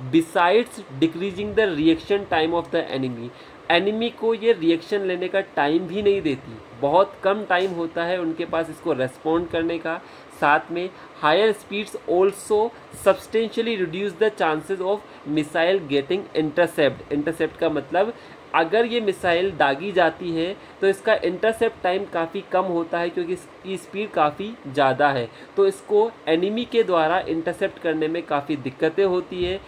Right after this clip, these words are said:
तो इसको इंटरसेप्ट करना भी आसान नहीं है। ये खासियत है हमारी ब्रह्मोस मिसाइल की। और जब सोचो इसका जो हाइपरसोनिक वाला वर्जन आ जाएगा तो इसको इंटरसेप्ट करना न के बराबर यहाँ पर हो जाएगा, इम्पॉसिबल चीज़ हो जाएगी। ठीक है,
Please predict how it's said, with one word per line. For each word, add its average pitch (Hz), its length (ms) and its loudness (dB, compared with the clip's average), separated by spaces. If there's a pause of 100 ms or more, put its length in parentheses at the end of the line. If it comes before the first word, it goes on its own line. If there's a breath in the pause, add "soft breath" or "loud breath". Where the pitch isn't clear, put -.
(160 loud breath)
तो 180 60 0
इसको 175 240 0
इंटरसेप्ट 160 580 0
करना 147 280 0
भी 170 180 -6
आसान 147 560 -2 (260 loud breath)
नहीं 151 480 4
है। 127 140 0
ये 156 260 0
खासियत 156 480 -2
है 160 100 0
हमारी 151 440 -2 (300 loud breath)
ब्रह्मोस 147 440 0
मिसाइल 147 440 0
की। 175 220 -10 (220 loud breath)
और 143 220 2
जब 180 160 4
सोचो 170 360 0
इसका 175 320 0
जो 170 140 0
हाइपरसोनिक 180 760 -2
वाला 175 200 2
वर्जन 143 380 0
आ 151 120 0
जाएगा 147 440 -2 (280 loud breath)
तो 160 60 0
इसको 165 400 -2
इंटरसेप्ट 151 520 -4
करना 151 380 -2 (280 loud breath)
न 143 260 4
के 180 180 0
बराबर 143 380 2
यहाँ 135 200 -4
पर 139 140 -4
हो 135 160 -4
जाएगा, 147 460 -2 (220)
इम्पॉसिबल 180 600 0
चीज़ 160 240 -8
हो 147 120 -4
जाएगी। 143 360 -2 (220)
ठीक 165 160 -4
है, 135 140 2